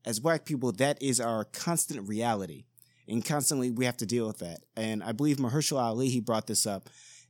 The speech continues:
is black men are const-, or black people, let me not say black men, black people are constantly playing defense.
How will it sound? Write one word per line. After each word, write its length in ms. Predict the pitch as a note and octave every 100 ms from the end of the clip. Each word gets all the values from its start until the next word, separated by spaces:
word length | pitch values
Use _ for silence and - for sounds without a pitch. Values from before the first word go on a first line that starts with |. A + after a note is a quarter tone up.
| -
is 400 | G#2+ G#2 G2+ - _ -
black 220 | C3 C3+
men 120 | C3+
are 80 | A2+
const-, 500 | - - E3 D3+ -
or 160 | - A#2+
black 320 | F2+ C3+ C3
people, 380 | - F3+ A#2 F#2
let 140 | G#2+ C3
me 80 |
not 160 | C3 A#2+
say 120 | A#2+
black 240 | G2 A2 G#2
men, 220 | F#2 C#2+
black 200 | B2 A#2+
people 220 | C3+ A#2+ A2
are 60 |
constantly 460 | G#2+ D3 C#3+ C3+ C3
playing 500 | B2 B2+ A#2+ A#2+ A2
defense. 500 | A#2+ A2+ G2 - -